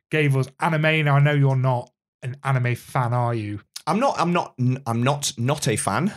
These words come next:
Speaker 1: Do you watch any anime at all?
Speaker 2: <sighs> I don't, not the T V shows. I watch, I absolutely love, like, the Studio Ghibli
Speaker 1: Love 'em.
Speaker 2: films.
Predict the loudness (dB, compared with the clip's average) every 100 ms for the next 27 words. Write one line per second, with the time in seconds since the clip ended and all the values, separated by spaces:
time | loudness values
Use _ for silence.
0 | -4 0 0 -2 -4 -4 -2 -2 0 0
1 | -2 -2 -2 -2 -4 -12 _ _ -10 -6
2 | -6 -8 -12 -16 _ -4 -2 0 0 -2
3 | -10 _ _ -2 -2 0 0 0 2 2
4 | 2 0 0 0 2 0 0 -2 -4 _
5 | -2 0 0 0 -2 -4 -8 _ _ _
6 | _ -4 -4 -4 -4 -4 -2 0 2 2
7 | 0 -2 -4 -8 -4 -4 -2 -6 -2 -2
8 | 0 0 0 -4 -2 -2 -2 -4 -6 _
9 | _ _ _ _ -6 -2 -2 -2 -4 -10
10 | -12 _ _ _ -2 0 0 0 -2